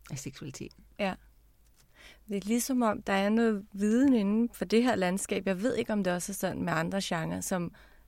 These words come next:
Speaker 2: det kommer, og så siger man, "Nå, okay, hænger det sådan sammen?" Og så ebber det ud, og man tager det ikke med videre, fordi det var også ligesom det der med opdagelsen af klitoris, var sådan noget, man vel gjorde sig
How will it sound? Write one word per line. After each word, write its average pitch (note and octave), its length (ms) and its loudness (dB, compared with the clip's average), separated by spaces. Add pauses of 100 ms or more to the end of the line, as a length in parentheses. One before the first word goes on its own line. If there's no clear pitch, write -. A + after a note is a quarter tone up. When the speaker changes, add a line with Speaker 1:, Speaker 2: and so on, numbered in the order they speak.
(520)
Speaker 2:
det E3 100 -4
kommer, B3+ 420 4 (760)
og F#3+ 100 0
så A3+ 140 -2
siger A3 200 0
man, F3+ 240 -2
"Nå, G#3 140 -2 (540)
okay, G#3 260 -2
hænger F#3+ 220 -2
det G3 100 -6
sådan - 240 -2
sammen?" G#3+ 340 -2 (460)
Og G3+ 80 0
så B3+ 180 0
ebber A3 220 0
det G#3 120 -2
ud, A#3+ 140 0
og - 120 0
man F#3+ 160 -2
tager G3+ 160 -4
det F#3+ 80 -2
ikke G3+ 160 -2
med G#3 140 0
videre, A#3 380 0
fordi G3+ 280 -4
det F#3+ 180 -4
var F#3+ 120 -2
også A3 180 -4
ligesom A#3 320 -2 (320)
det G#3 140 -2
der G3+ 180 -4
med F#3+ 320 -2 (440)
opdagelsen G3 640 -2
af F#3 80 -4
klitoris, A3 640 -2
var G3 80 0
sådan G3 180 -4
noget, F#3+ 180 0
man F#3+ 260 -2
vel F3 180 -8
gjorde G3 240 0
sig - 160 -2